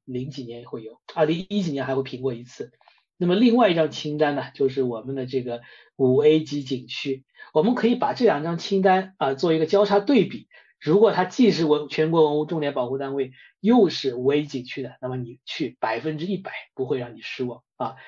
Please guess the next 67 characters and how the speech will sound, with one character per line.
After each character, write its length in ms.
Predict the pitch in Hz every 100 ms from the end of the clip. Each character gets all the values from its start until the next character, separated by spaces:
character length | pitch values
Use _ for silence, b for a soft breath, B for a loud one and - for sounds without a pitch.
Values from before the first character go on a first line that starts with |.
| B B - - B B
如 200 | 165 247
果 160 | 220 170
它 100 | 202
只 220 | 202 190
满 220 | 156 135
足 140 | 147
其 280 | 160 - -
中 160 | 156 220
的 80 | 185
一 180 | - 226
条 460 | - - 131 - _ _
啊， 160 | 147 120
只 160 | -
要 160 | 143 190
它 180 | 196 240
是 220 | - 202
一 140 | 160
个 260 | 160 151 131 B
适 320 | - - 262
合 180 | 202 170
游 220 | 151 135
览 160 | 160 123
的 60 | 117
单 180 | 123
位， 180 | 123 107 _
那 160 | 190 190
什 160 | -
么 80 | 202
叫 80 | 233
不 160 | 202
适 240 | 202 - 320
合 140 | 190
游 80 | 143
览 100 | 127
的 60 | 123
单 160 | 131
位？ 160 | 123 - b b b
比 80 | -
如 160 | 151 156
说， 380 | 165 156 156 -
呃， 200 | 160 135
这 160 | 139
个 320 | 131 135 117 117
马 160 | 127
王 180 | 131 160
堆。 300 | 175 175 - - _ _ _ _ _ _ _ _
马 160 | - 156
王 140 | 170
堆 120 | 196
本 120 | 208 139
身 100 | 156
它 120 | 160
是 160 | 190
一 20 | 160
个 80 |
历 140 | 185 185
史 100 | 160
考 220 | - 165
古 120 | 165
场 280 | 156 - 139
所， 180 | 139 - B B
它 120 | -
自 200 | 160 -
然 160 | 196 165
是 160 | - 180
一 100 | 139
个 280 | 139 131